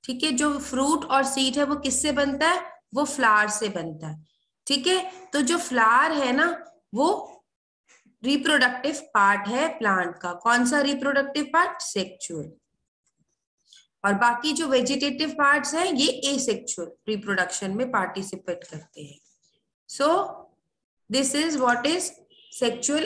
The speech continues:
and re-, asexual reproduction is। उसके कौन कौन से parts हैं और किस में participate कर रहे हैं। अब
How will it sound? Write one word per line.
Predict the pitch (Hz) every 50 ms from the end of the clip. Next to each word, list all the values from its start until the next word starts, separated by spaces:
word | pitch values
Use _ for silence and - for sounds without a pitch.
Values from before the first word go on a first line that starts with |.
| - -
and | 254 262 277 277 240
re-, | 233 247 240 247 - -
asexual | 254 269 254 - 247 208 196 - - - 269 277 262
reproduction | 247 226 202 - 202 196 185 180 180 180 - - 190 175 165
is। | 160 156 151 - - _ _ _ _ _ -
उसके | 220 208 - - 269
कौन | 269 262 262 247 254 247 254
कौन | 247 247 226 220 220
से | - - 294 285 -
parts | - 202 196 202 208 208 - - 254
हैं | 262 277
और | 285 262 262
किस | 262 - 247 240 247 -
में | 254 269
participate | 262 - 196 180 - - 202 196 196 196 - - 196 196 196
कर | - - 165 156
रहे | 156 156 156 151
हैं। | 151 147 147 _ _ - - - - _ _ - - _ -
अब | 277 320 320 320